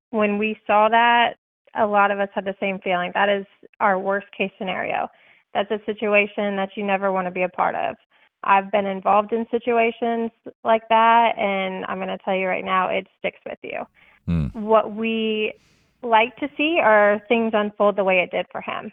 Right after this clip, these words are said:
Speaker 1: So where care was provided within, I think I read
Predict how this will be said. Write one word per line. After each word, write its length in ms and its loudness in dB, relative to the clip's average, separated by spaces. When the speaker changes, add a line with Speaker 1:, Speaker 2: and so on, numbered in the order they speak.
Speaker 1:
So 460 2
where 180 2
care 320 2
was 200 0
provided 600 2
within, 320 -4
I 100 -2
think 200 -8
I 60 -2
read 220 -2